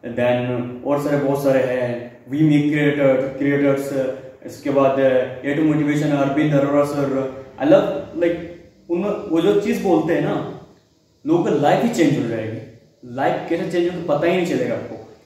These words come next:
अर्निंग कैसे करनी है, YouTube में कैसे लर्न करना है, हर एक चीज सिखाते हैं। अगर किसी को पता नहीं कैसे करना है, कैसे नहीं, you know, पहले मुझे मेरे फर्स्ट चार पांच वीडियो जो भी थे, वो मैंने ऐसे मोबाइल से रिकॉर्ड किया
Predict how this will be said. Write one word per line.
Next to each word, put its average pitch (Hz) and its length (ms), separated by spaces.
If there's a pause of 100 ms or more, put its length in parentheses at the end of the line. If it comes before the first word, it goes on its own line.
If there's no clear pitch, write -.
(120)
अर्निंग 156 340
कैसे 147 220
करनी 151 340
है, 147 160
YouTube 165 320
में 160 200
कैसे 143 200
लर्न 156 420
करना 147 260
है, 143 340 (240)
हर 190 200
एक 196 260
चीज 240 200
सिखाते - 360
हैं। - 360
अगर 135 160
किसी - 240
को 180 80
पता 151 400
नहीं 143 140
कैसे 143 240
करना 139 280
है, 143 100
कैसे 143 180
नहीं, 139 280
you 156 200
know, 196 160
पहले 156 540
मुझे 156 280
मेरे 156 460
फर्स्ट 190 300
चार 160 120
पांच 160 400
वीडियो 147 260
जो 139 200
भी 160 100
थे, 143 240
वो - 360
मैंने 156 500
ऐसे 160 240
मोबाइल 151 300
से 139 200
रिकॉर्ड 160 240
किया 160 400